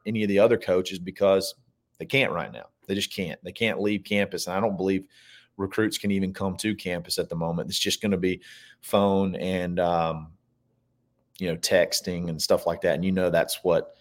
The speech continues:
uh, you know, Hugh Freeze is. He's gonna max out everything he possibly can. Whatever the rules are, they're gonna max it out. <laughs> They're gonna max it out.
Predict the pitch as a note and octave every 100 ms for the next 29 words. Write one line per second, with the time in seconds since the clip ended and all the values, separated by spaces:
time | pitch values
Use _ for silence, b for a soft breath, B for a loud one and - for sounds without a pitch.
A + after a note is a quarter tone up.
0 | b - E2 D#2+ C#2 G1+ - _ _ _
1 | G2+ F#2 E2 G2+ F#2+ G2 F#2+ F2+ E2+ D#2
2 | - - B2+ B2+ B2+ A#2 A2 A#2+ - -
3 | G2+ F2+ G2 A#2 A#2 A#2+ A2+ G#2 A2 A2
4 | - G2+ G2+ A2+ A2+ G#2 A2 B2 A#2 G2
5 | G2+ A#2 A2 A#2+ B2 A2 G#2 A2 G2 F2+
6 | E2 - D#2 C2 - B B B B B
7 | B B - G2+ F#2 F#2+ F2 - E2+ D#2